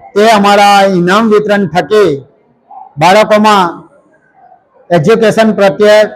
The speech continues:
ખૂબ રસ ઉત્પન્ન થયેલ છે. તે અમે તબક્કાવાર ઓગણીસો નવ્વાણું થી અમે નોંધેલ છે. દર વર્ષે ટકાવારી ઉપર ને ઉપર જતી હોય છે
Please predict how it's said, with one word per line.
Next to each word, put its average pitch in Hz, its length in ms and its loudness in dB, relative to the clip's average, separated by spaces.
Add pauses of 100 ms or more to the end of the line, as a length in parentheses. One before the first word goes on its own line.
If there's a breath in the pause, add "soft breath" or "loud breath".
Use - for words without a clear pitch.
(200)
ખૂબ 185 220 0
રસ 208 260 2
ઉત્પન્ન 208 420 -4
થયેલ 202 320 2
છે. 180 180 0 (480)
તે 196 100 0
અમે 208 220 2
તબક્કાવાર 202 760 2
ઓગણીસો 196 440 -2
નવ્વાણું 190 520 -2
થી 196 220 0 (400)
અમે 190 180 -2
નોંધેલ 180 480 0
છે. 170 180 -2 (520)
દર 208 280 0
વર્ષે 220 440 0 (640)
ટકાવારી 208 640 2
ઉપર 202 300 -2
ને 208 140 0
ઉપર 196 300 0
જતી 185 360 -2 (320)
હોય 190 220 0
છે 196 180 -2